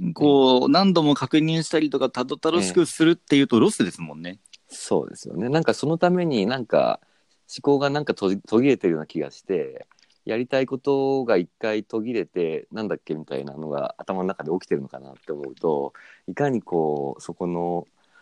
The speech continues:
Speaker 2: ハードルを下げてあげれるかなっていうのはさっき、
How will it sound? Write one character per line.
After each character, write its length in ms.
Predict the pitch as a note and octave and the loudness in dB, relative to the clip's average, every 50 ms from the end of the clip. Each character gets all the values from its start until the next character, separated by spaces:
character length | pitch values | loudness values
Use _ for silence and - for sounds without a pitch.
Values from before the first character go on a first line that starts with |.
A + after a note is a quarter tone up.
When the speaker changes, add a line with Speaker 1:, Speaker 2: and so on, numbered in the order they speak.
| _ _ _ | _ _ _
Speaker 2:
ハ 160 | - F2+ E2 | 0 2 2
ー 20 | |
ド 120 | E2 E2+ E2+ | 2 0 -2
ル 160 | E2+ E2 E2 | -4 -4 -4
を 80 | E2 E2 | -4 -4
下 180 | - - A2 | -4 -2 -2
げ 120 | F#2+ E2 - | -2 -2 -2
て 340 | - D2 C#2+ C2 - - _ _ _ _ _ _ _ _ _ _ _ _ _ _ _ _ - | 0 -2 -2 -2 -2 -6 _ _ _ _ _ _ _ _ _ _ _ _ _ _ _ _ -6
あ 60 | E2+ | -2
げ 120 | E2 E2 E2 | -2 0 0
れ 80 | E2+ | -2
る 80 | E2 D#2 | -2 -4
か 120 | - D#2 | -6 -4
な 200 | D2+ F2+ F#2+ G#2 | -2 -2 -2 -2
っ 20 | G#2 | -4
て 160 | _ - D2+ | _ -4 -4
い 120 | C#2 D2+ | -4 -4
う 20 | D#2 | -6
の 80 | D2+ | -8
は 80 | C2+ - | -12 -12
さ 120 | - - | -12 -14
っ 20 | - | -14
き、 80 | - | -14